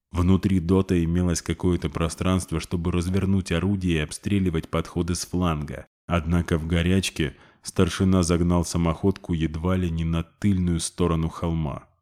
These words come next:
Повезло, что не наткнулись на мины. Зато это мощное орудие дотянулось до подбитой тридцать четвёрки, посылающей в него снаряд за снарядом. дот окутался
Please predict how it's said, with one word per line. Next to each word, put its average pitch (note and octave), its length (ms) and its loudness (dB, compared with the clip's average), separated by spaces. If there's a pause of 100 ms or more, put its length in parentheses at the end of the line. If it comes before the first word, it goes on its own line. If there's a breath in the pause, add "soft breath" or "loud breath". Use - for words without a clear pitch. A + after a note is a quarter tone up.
(100)
Повезло, E2+ 640 2
что - 180 -6
не E2 120 0
наткнулись D#2 640 -4
на D2+ 120 -6
мины. D2+ 300 -12 (300)
Зато F2+ 540 2
это G2+ 180 4
мощное G2+ 560 4
орудие G#2 360 2
дотянулось G2 760 0
до F2+ 120 -4
подбитой F#2+ 640 -2
тридцать F#2+ 460 -4
четвёрки, F#2+ 760 -2 (320 loud breath)
посылающей F#2 800 2
в E2 100 -2
него E2+ 260 0
снаряд E2+ 460 0
за D#2 80 -6
снарядом. D2+ 600 -6 (360)
дот G2 440 4
окутался F#2+ 600 0